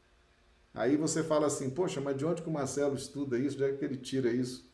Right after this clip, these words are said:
Nós fizemos, né? Nós, nós estudamos Evangelho e a forma de interpretar o Evangelho.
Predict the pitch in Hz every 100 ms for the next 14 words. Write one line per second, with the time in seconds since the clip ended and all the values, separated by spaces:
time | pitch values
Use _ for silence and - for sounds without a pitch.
0 | _ _ _ 123 131 156 - 190 147 156
1 | 151 - - - - 110 139 131 131 -
2 | - - - 98 107 120 113 - 104 -
3 | 101 117 113 107 104 107 98 113 139 135
4 | 107 107 104 - 117 110 107 107 110 110
5 | 104 107 107 131 127 127 147 165